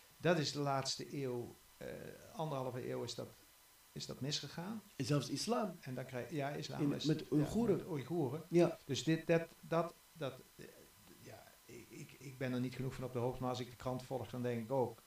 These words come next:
Speaker 1: het kan niet de bedoeling zijn dat een bepaalde macht in zo'n grote aantallen mensen gaat... Eh,
Speaker 2: Opsluiten en al-, uitbannen.
Speaker 1: en her-, heropvoeden,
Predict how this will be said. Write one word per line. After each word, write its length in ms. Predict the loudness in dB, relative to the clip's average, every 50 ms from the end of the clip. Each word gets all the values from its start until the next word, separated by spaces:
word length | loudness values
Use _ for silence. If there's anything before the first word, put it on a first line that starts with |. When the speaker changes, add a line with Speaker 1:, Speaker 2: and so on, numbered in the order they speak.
| -20 -18
Speaker 1:
het 140 | -18 -12 -4
kan 160 | -2 0 0
niet 120 | 0 -2
de 60 | -2
bedoeling 340 | -4 0 4 4 6 6 6
zijn 340 | 4 2 2 2 0 -4 -8 -14 -20 -20 -20 -20 -20 -20 -20 -20 -20 -20 -20 -20 -20 -20 -18
dat 340 | -8 0 2 2 2 2 -2 -10 -14 -18 -20 -20 -20 -20 -20 -20 -20 -20 -20 -20 -20 -18
een 180 | -14 -6 -6
bepaalde 400 | -4 2 4 4 6 6 4 4
macht 460 | 4 4 4 2 2 0 -6 -10 -16 -18 -20 -20 -20 -20 -20 -20 -20 -20 -20 -20 -20 -20 -20 -20 -20 -14 -4
in 160 | 0 2 2
zo'n 240 | 6 8 6 6 8
grote 300 | 6 6 6 6 6 4
aantallen 520 | 0 0 0 0 0 2 0 2 2 2
mensen 400 | 0 0 0 0 0 0 -2 -2
gaat... 400 | -2 -2 -2 -2 -2 -4 -6 -12 -20 -20 -20 -14
Eh, 140 | -12 -10 -8 -8 4
Speaker 2:
Opsluiten 560 | 10 12 12 12 12 10 6 6 6 4 4
en 80 | 2 4
al-, 240 | 4 4 2 4 4
uitbannen. 520 | 4 2 2 0 -6 0 2 4 4 4 4
Speaker 1:
en 60 | 4 2
her-, 280 | 2 0 0 -4 -6 -8
heropvoeden, 840 | -6 -4 -2 -2 -2 -2 -4 -6 -6 -6 -6 -4 -4 -2 0 0